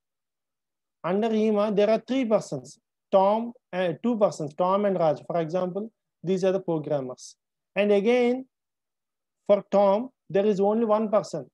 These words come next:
that is Bill, that is the tester. Te-, for example, a testing, uh, engineer is there. So that is the thing. So in this way, I will be having a hierarchy in the company. If you say this is a company,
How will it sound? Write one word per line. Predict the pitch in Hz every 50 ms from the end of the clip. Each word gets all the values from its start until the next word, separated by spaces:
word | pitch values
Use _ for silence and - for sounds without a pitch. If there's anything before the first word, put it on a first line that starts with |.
| _ -
that | 160 165 160
is | 202 190 151
Bill, | 139 147 190 185 160 151 - -
that | 147 165 156
is | 180 185 175
the | 175 226 233 -
tester. | - 170 151 - - - 165 165 165 _ -
Te-, | 180 170 160 -
for | 180 170 170
example, | 160 151 160 175 180 175 180
a | 170
testing, | - 170 156 160 - - 185 185 185 185 - _ _ _ _ _ _ _
uh, | 160 160 165 165 160 160 160 156 156 151 151 151 147 147 143 143 143 139 139 135 135 131 131
engineer | 147 160 165 147 170 170 165 147
is | 143 123 -
there. | - 123 - _ _ _ _ _ _ _ _ _
So | - 196 190 175
that | 151 147 143
is | 143 147
the | 190 185 -
thing. | - - - _ _ _ _ _ _ _ _ _ _ _ _ _
So | 226 208
in | 202 208 214
this | 254 233 - -
way, | 190 175 165 170 180 202 220 - - _ _ _ _ -
I | 170 175
will | 175 196 190
be | 180 208 202
having | 165 160 170 180 185 180 190 196 196 214
a | 254 320 - _ _ _ _ _ 143
hierarchy | 143 151 151 147 147 143 139 - - 160 151 151 139 131 - -
in | - 180 202
the | 202
company. | - 190 185 185 175 190 170 151 - -
If | 139 -
you | 160
say | 151 - 170 170 170
this | 170 165 151 151 151 147 160 151
is | 147 165
a | 165 151
company, | 151 - 160 160 151 160 147 135